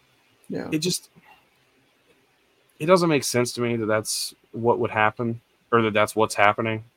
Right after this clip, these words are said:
Speaker 2: I, I, I have a hard time saying that it is. I have a hard time saying that it isn't. Like, I'm really trying to stay middle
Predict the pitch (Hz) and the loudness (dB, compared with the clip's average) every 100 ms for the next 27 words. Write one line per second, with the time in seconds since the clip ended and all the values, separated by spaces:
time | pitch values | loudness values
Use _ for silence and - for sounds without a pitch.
0 | _ 120 120 120 - _ _ _ _ _ | _ 2 2 0 -12 _ _ _ _ _
1 | _ _ _ _ _ - 117 113 123 120 | _ _ _ _ _ -2 0 4 4 4
2 | 117 107 117 110 95 90 107 120 87 85 | 2 2 2 2 2 0 0 0 -4 2
3 | 95 92 98 - 101 98 90 90 104 117 | 2 2 -2 0 -2 0 0 0 0 -2
4 | 110 _ _ 90 - _ _ _ 120 117 | -6 _ _ -14 -14 _ _ _ 6 6
5 | 95 101 95 98 90 80 92 85 85 87 | 6 4 6 4 2 2 0 0 0 0
6 | 87 | -2